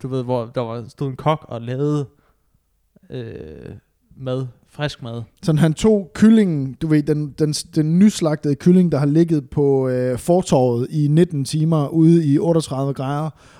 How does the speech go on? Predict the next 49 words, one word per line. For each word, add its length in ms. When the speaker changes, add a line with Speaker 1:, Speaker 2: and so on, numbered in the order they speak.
Speaker 2:
og 80
så 100
bare 120
lige 120
smask 1300
op 240
i 40
sådan 200
en 60
fong, 340
eller 140
hvad? 200
Speaker 1:
<laughs> 640
Nej, 120
men, 100
nej, 220
men 120
han, 100
så, 140
så 340
stod 240
han 120
og 100
stegte 380
det, 60
ikke? 180
Så 100
kunne 180
man 80
vælge 220
det 160
kød, 200
man 120
har. 120
Så 140
sagde 180
jeg 80
bare, 200
"Du 80
tager 260
bare 320
lidt 160
af 60
hvert, 220
ikke? 160
Så 160
nuker 440
du 120
bare 320